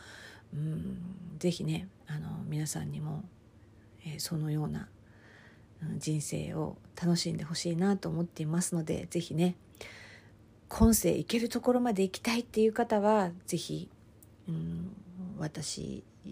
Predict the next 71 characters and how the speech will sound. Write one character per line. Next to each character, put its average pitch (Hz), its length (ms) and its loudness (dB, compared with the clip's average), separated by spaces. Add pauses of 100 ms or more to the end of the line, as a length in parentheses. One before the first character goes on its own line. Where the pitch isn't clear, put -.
(580)
に 185 280 0
会 160 120 -4
っ - 20 -6
て - 280 -8 (260)
欲 165 80 -2
し - 120 -2
い 151 40 -2
な 156 140 -6
っ - 40 -10
て - 140 -12
い - 40 -10
う - 20 -12
ふ - 40 -12
う - 40 -8
に - 120 -10 (420)
思 151 180 -2
い 143 40 -2
ま 113 140 -8
す。 - 260 -8 (920)
え 160 220 -6
ー、 - 60 -12
楽 151 160 0
し - 120 -4
く 147 120 -8
ね、 156 240 -2
サ - 160 -10
ポ - 180 -10
ー - 40 -6
ト - 140 -12
さ - 140 -6
せ - 140 -8
て - 200 -12
い - 80 -10
た - 120 -10
だ 170 120 -4
き 165 120 -8
ま 151 140 -4
す - 180 -6
と - 120 -16
い - 40 -10
う - 60 -12
こ - 80 -12
と - 120 -8
で、 - 180 -8 (260)
二 160 100 -6
十 - 160 -6
四 - 160 -4
日 - 160 0
が 220 120 4
日 - 180 -10
帰 156 80 -6
り 139 140 -4
で - 20 -8
そ - 180 -10
ん - 60 -8
な 190 100 -8
感 - 200 -12
じ - 100 -14
で - 80 -12
し - 80 -10
た。 - 100 -16 (480)
そ - 80 -8
し - 60 -4
て 254 100 2
二 233 140 8
十 208 160 8
五 180 140 8
日 165 300 4
は、 190 280 2 (640)
え 156 60 -8
ー - 360 -4